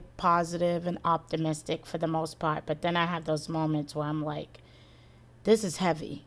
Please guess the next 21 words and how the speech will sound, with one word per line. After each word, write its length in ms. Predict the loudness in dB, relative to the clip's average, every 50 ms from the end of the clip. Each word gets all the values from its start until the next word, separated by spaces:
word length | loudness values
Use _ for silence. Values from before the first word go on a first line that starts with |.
| -16 -10
Like, 320 | -4 -4 -4 -4 -4 -2
this 160 | -2 0 0 0
shit 220 | 0 0 0 0
is 180 | 0 -2 -2 -2
really 280 | -2 -2 -2 -2 -2
real." 460 | -4 -2 -2 -2 -2 -2 -4 -6 -10 -14 -16 -10 -6
And, 460 | -4 -2 0 0 0 0 0 -2 -2 -4
um, 580 | -4 -2 -2 0 0 -2 -2 -4 -4 -6 -8 -10 -14 -18 -20 -20 -20 -20 -20 -20 -20 -20 -20 -20 -20 -20 -20 -20 -20 -20 -20 -20 -20 -20 -20 -8 -2
I 160 | 2 2 2
do 240 | 4 4 2 2 2
see 260 | 0 -2 -4 -4 -4
so 240 | -2 0 0 0 0
many 220 | 0 0 -2 -2 -4
people 760 | -4 -6 -8 -8 -4 0 2 2 4 4 2 0 -2 -6 -10 -14 -20 -20 -20 -20 -20 -20 -8 0
are 260 | 2 4 6 6 6 4
not 340 | 4 2 2 2 0 0
in 160 | -2 -4 -4 -2
good 240 | -2 -2 -4 -4
shape 380 | -4 -4 -2 0 0 0 0 -4 -8 -14 -18 -16 -4
behind 600 | -2 -2 0 0 0 0 2 2 2 2 0 0
this 280 | -2 -2 -4 -6 -8